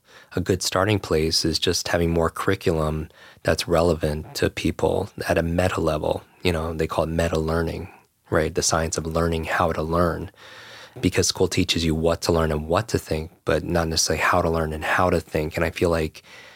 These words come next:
you know, if you could learn how to learn, then you could apply that towards music or math or martial arts or marketing,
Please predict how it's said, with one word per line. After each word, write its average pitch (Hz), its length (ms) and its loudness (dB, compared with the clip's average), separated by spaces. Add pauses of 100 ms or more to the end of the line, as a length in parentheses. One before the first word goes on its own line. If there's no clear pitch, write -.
(560)
you - 160 -8
know, 85 100 2
if - 120 -4
you 98 60 -2
could 92 140 -4
learn 95 220 -2
how 95 140 -4
to 85 80 -2
learn, 107 340 -2
then 85 120 -2
you 82 60 -4
could 87 100 -2
apply 107 260 -2
that - 140 -2
towards 80 240 -2
music 80 540 0
or 82 60 2
math 78 480 -2
or 82 60 2
martial 76 420 0
arts 80 340 0
or 80 60 0
marketing, 82 760 0